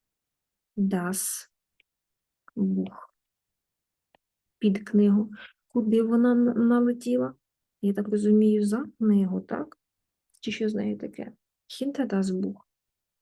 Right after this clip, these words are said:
Які у вас пропозиції? Хай буде hinter. Hinter і знову пишемо das Buch.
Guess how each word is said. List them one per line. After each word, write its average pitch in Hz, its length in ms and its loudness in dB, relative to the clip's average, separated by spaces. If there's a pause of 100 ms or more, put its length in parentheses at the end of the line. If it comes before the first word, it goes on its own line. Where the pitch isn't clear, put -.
(1080)
Які 214 220 2
у 208 60 6
вас 196 180 0
пропозиції? 208 680 -4
Хай 285 160 -6
буде 202 300 0
hinter. 202 640 0 (1600)
Hinter 262 520 0
і 214 60 0
знову 233 380 2
пишемо 240 460 0
das 196 380 -2
Buch. 185 300 -6